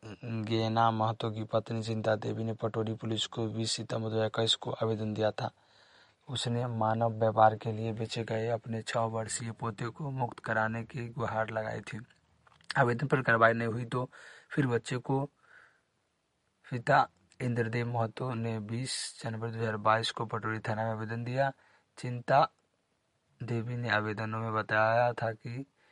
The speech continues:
उनकी पुत्र वधू सरिता देवी मार्च दो हज़ार इक्कीस से ही अपने बेटे के साथ पटोरी बाजार से सिनेमा चौक के समीप गणेश प्रसाद गुप्ता के मकान में भाड़े पर रह रही थी।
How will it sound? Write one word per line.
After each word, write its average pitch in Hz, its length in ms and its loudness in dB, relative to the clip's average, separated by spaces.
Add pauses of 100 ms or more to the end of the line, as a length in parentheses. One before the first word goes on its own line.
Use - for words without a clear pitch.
(300)
उनकी 123 360 -4
पुत्र 120 340 -6
वधू 110 240 -4
सरिता 110 400 -2
देवी 110 280 -6
मार्च 107 260 -2
दो 110 100 -8
हज़ार 110 100 -2
इक्कीस 107 280 -4
से 127 200 -6
ही 117 180 -4
अपने 117 340 -4
बेटे 110 320 -6
के 113 120 -8
साथ 110 180 -4 (120)
पटोरी 113 320 -6
बाजार 110 540 2
से 120 180 -8
सिनेमा 113 400 -6
चौक 110 320 -6
के 113 100 -8
समीप 113 320 -6 (520)
गणेश 117 260 -2
प्रसाद 110 320 -6
गुप्ता 120 400 -2
के 113 160 -10
मकान 107 420 -4
में 113 180 -6
भाड़े 110 260 -4
पर 110 200 -4
रह 107 120 -2
रही 104 240 -6
थी। 110 240 -12